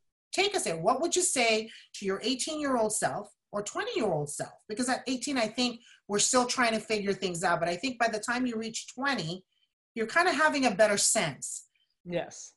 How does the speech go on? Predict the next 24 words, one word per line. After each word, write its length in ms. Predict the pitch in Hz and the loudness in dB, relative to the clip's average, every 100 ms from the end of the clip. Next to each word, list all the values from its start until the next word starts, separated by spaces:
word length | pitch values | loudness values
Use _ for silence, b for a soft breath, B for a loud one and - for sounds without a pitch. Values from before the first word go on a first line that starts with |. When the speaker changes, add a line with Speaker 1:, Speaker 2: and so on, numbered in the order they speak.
| - | -2
Speaker 1:
You 80 | |
know, 140 | 214 214 | 2 2
financial 680 | - 262 254 294 320 302 254 | 4 4 6 6 4 4 6
education. 800 | 208 196 - 165 147 160 151 156 | 4 2 -6 -4 -4 -4 -4 -4
What 420 | 190 269 311 - - | 2 4 4 -2 -8
can 560 | 247 247 240 233 226 226 _ _ _ _ _ - | -2 2 4 2 0 -6 _ _ _ _ _ -6
most 500 | 202 233 262 - - - | 2 4 4 0 -6 -8
young 680 | 214 180 220 233 247 254 - _ | -8 0 6 6 6 2 -2 _
people 560 | - 240 226 180 170 151 | -4 -4 -2 0 0 0
do? 340 | 165 170 165 | 0 0 0
And 140 | 185 190 | -2 -2
when 100 | 208 | 0
I 100 | 220 | 0
say 240 | - 247 | 0 0
young, 600 | 254 262 226 190 208 254 - _ _ - | 2 4 4 4 0 -4 -10 _ _ -6
you 100 | 220 | 0
know, 140 | 196 | 2
you 180 | 196 208 | 2 -2
could 180 | 247 185 | -4 -4
be 140 | 233 | 0
in 80 | 247 | 2
university, 580 | 254 220 208 208 220 202 | 2 2 0 0 -2 -4
you 140 | 190 | -4
could 280 | 208 185 | -4 -6